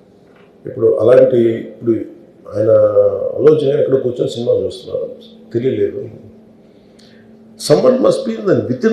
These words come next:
the vicinity, ఆ దగ్గరలో ఉన్న వాళ్ళకి తెలు-, తెలుసు. They must have went there, address the issue. తెలంగాణ ప్రభుత్వాన్ని సాఫ్ట్‌గా వెళ్ళి ఉండొచ్చని కొంతమంది అనుకుంటారు.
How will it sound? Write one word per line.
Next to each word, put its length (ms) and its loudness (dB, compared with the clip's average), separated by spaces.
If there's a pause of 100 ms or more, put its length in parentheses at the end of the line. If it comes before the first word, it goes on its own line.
the 120 0
vicinity, 280 -4
ఆ 60 0
దగ్గరలో 320 0
ఉన్న 200 -4
వాళ్ళకి 200 -6
తెలు-, 240 -16
తెలుసు. 220 -2 (400)
They 140 2
must 300 -2
have 100 -4
went 180 -2
there, 240 -12 (120)
address 220 -2
the 120 -12
issue. 400 -18 (640)
తెలంగాణ 360 2
ప్రభుత్వాన్ని 960 0 (1900)
సాఫ్ట్‌గా 380 4
వెళ్ళి 180 0
ఉండొచ్చని 340 0
కొంతమంది 260 2
అనుకుంటారు. 520 -6